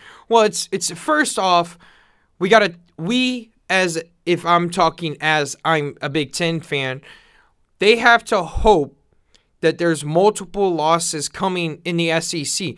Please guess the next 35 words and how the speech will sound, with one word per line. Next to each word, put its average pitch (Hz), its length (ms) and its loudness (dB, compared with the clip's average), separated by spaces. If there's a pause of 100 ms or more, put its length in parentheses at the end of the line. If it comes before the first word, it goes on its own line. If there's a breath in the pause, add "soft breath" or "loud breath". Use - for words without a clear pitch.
(120)
So - 160 -4
how 180 180 4
we 165 140 0
talked 160 340 -2
last 262 460 0
week, 170 320 -2 (260 loud breath)
how 156 380 2 (380 soft breath)
one 190 340 2
w-, 165 240 -6
loss 175 520 0
for 147 400 -2
Tennessee, 180 960 -4
Georgia, 185 640 2
Alabama 180 540 2
happens, 160 380 -4
they 156 100 -2
all 156 220 0
three 175 260 -4
could - 200 -10
get 143 200 -4
in. 165 300 -4 (500 soft breath)
These 233 320 0
two 226 200 -4
teams, 175 440 -6
Michigan 170 720 -2
and 151 100 -2
Ohio 151 340 2
State, 165 280 -2
are 139 200 -2
hoping 175 460 0 (380 loud breath)
that 170 160 0
only 170 340 -2
one 139 380 4
of 180 180 4
'em 143 280 0